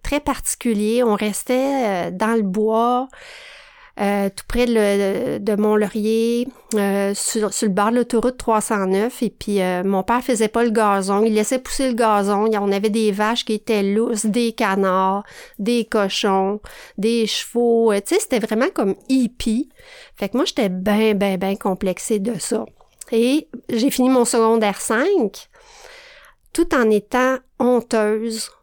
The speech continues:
en me sentant pas comme les autres, même avec des états dépressifs. Moi, j'ai, j'ai pas commencé à boire à ce moment-là. Parce que, euh, je, en fait,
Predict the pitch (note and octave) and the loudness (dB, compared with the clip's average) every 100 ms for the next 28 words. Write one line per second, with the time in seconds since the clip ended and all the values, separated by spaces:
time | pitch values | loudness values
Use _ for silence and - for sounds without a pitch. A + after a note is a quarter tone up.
0 | _ - G3+ G#3 - G#3+ G#3 G3 - - | _ -4 0 0 0 0 0 -4 -6 -4
1 | C4 C4 A#3+ A3+ A3 G3+ G#3+ G#3 A3 - | -2 0 2 2 2 0 -2 -2 -4 -4
2 | A3+ C4 D#4+ G#3+ A3 G3+ A3 G#3 A3+ A3 | -2 2 2 2 -2 0 0 2 0 0
3 | C4+ A#3 A3 - G#3+ F#3+ - A#3 B3 - | -2 0 -2 0 -2 -2 -2 0 0 -4
4 | - - - - - - - - _ B3 | -14 -16 -20 -20 -20 -20 -20 -20 _ 0
5 | B3 D4 A#3+ G3 G#3+ - - G#4 - A3 | 0 2 2 2 -2 0 -2 0 0 0
6 | G#3 G#3 - G#3 F#3 G#3 G#3 A3+ A#3 G3 | 0 0 0 0 0 -2 0 0 0 -6
7 | - - A3 G#3 G3 F#3+ F#3 F#3+ F#3 - | -6 0 2 2 2 0 0 -2 -4 -10
8 | _ _ _ _ _ - - C4 A3 - | _ _ _ _ _ -18 -6 -2 -2 -4
9 | - - C4+ D#4 F#4 - - A#3 G#3 G3 | -6 0 2 2 0 -4 -4 0 0 0
10 | A3 G#3+ G#3 - C#4+ - | -2 -2 -4 -2 -4 -6